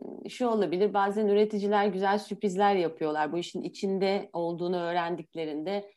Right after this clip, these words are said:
işte ne bileyim küçücük bir şişe şarap getirebiliyorlar veya kimseye tattırmadıkları bir şarabı,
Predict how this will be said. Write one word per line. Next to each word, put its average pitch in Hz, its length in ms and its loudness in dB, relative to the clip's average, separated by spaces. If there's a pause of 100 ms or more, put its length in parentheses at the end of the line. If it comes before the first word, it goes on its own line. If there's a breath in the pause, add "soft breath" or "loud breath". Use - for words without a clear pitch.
(120)
işte 180 240 -8
ne 185 80 0
bileyim 165 200 -4
küçücük 190 420 -6
bir 185 60 -4
şişe 180 280 -6
şarap 180 340 -2
getirebiliyorlar 147 800 -4
veya 190 220 -2
kimseye 220 420 -2
tattırmadıkları 202 840 0
bir 190 60 2
şarabı, 185 520 0